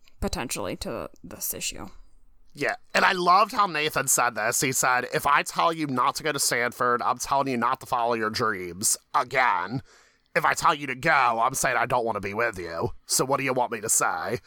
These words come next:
Speaker 2: And I really like that very subtle self-awareness that he possessed because, you know, he did this before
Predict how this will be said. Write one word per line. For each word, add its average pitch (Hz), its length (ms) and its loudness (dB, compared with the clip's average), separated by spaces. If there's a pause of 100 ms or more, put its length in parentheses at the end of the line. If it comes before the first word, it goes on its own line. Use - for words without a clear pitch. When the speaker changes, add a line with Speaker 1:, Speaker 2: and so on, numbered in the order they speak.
Speaker 2:
And 190 160 6
I 165 120 6
really 180 380 4
like 147 400 2
that 135 280 2
very 139 360 2
subtle 139 480 2
self-awareness 131 840 0
that 151 100 -4
he 170 100 -2
possessed 175 840 2
because, 139 520 0
you 165 140 0
know, 123 80 2
he 143 100 -6
did 156 180 0
this 156 200 0
before 135 680 2